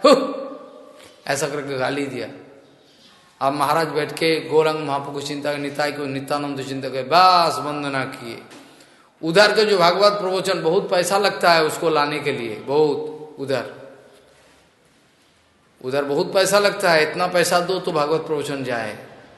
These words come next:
हाँ, इधर महाराज जब वंदना करके शुरू किए ना, चैतन्य भागवत का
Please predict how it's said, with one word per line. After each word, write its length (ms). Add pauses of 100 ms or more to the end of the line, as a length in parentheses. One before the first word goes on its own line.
(800)
हाँ, 200
इधर 300
महाराज 360
जब 140
वंदना 380
करके 260
शुरू 320
किए 280
ना, 600 (380)
चैतन्य 420
भागवत 400
का 80